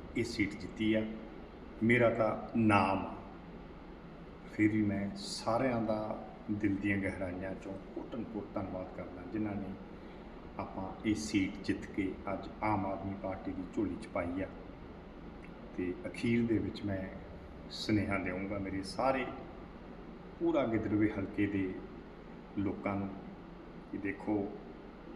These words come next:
ਗਿੱਦੜਵੇ ਵਾਲਿਓ, ਤੁਸੀਂ ਗ੍ਰੇਟ ਹੋ,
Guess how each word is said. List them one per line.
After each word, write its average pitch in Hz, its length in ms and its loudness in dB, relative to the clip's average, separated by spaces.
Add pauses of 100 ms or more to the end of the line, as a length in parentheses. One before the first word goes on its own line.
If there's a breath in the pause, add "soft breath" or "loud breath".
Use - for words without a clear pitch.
(320)
ਗਿੱਦੜਵੇ 101 380 6
ਵਾਲਿਓ, 98 360 2 (1400)
ਤੁਸੀਂ 113 340 2
ਗ੍ਰੇਟ 95 380 6
ਹੋ, - 60 -8